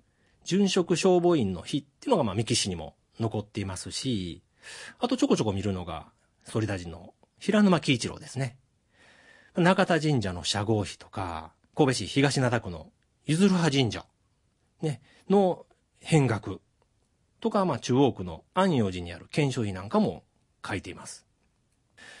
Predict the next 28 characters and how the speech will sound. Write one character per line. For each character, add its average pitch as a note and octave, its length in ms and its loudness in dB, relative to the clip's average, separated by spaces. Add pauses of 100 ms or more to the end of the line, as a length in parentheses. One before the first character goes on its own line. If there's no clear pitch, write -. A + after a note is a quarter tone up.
(360)
ま D3+ 80 -2
あ、 - 20 -6
こ B3 140 4
う B3 60 8
や A3+ 80 6
っ G#3+ 80 -6
て G#2+ 160 0
見 B2 100 2
て C3 80 4
み G#2 80 2
る F#2 80 -8
と、 F2+ 280 -6 (260)
意 F3 140 0
外 G#3 300 4
に C#3+ 460 2
こ - 120 -16
の G#2 100 -12
街 D3+ 320 0
の C#3 120 2
中 F#2+ 420 -6 (840)
に A#2+ 100 0
は F2 240 -4
歴 G#2 260 -2
史 D3 140 2
上 D3 180 6
の C#3+ 120 2
人 D#3 240 4
物、 F2+ 320 -6